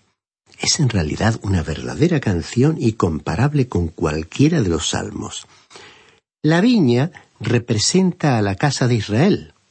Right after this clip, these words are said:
versículo siete. Así, la viña se convierte en una de las dos figuras de la Biblia que han sido tomadas del mundo de la botánica para representar a toda la nación de Israel.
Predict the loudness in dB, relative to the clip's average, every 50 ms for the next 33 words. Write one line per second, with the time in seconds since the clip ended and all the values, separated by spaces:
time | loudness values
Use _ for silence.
0 | _ _ _ _ _ _ _ -12 -12 -12 -10 -10 -12 -10 -10 -10 -10 -10 -8 -6
1 | -4 -4 -4 -4 -6 -12 -14 -16 _ _ -20 -20 _ _ _ _ _ _ _ -20
2 | -20 _ _ _ _ _ _ _ _ _ _ _ _ -4 -4 -2 -2 0 0 0
3 | 0 0 -2 -6 -10 _ _ _ 0 2 2 4 4 4 4 4 4 4 4 2
4 | 0 -2 -8 -8 -4 -2 -2 -2 0 0 0 2 2 0 2 2 2 2 0 -2
5 | -4 -4 -2 -2 -2 0 0 0 2 2 2 2 2 0 0 0 -2 -2 -2 -2
6 | -2 -2 -2 -4 -4 -4 -2 -2 0 0 0 -2 -2 -4 -4 -8 -8 -6 -2 -2
7 | 0 0 2 0 0 0 0 0 0 0 2 0 0 0 -2 0 0 -2 -2 -2
8 | -2 0 0 2 2 0 0 -2 -2 -4 -4 -4 -4 -2 -2 0 0 0 2 2
9 | 0 0 0 0 -2 -2 -4 -6 -4 0 0 2 2 2 0 0 0 0 0 0
10 | -2 -2 -2 -2 -4 -6 -6 -6 -6 -6 -6 -6 -6 -6 -6 -4 -2 -2 -2 -2
11 | -2 -2 -2 0 0 -2 -4 -4 -4 -6 -8 -6 -2 0 0 0 0 0 -2 -4
12 | -4 -6 -10 -10 -10 -8 -10 -10 -10 -12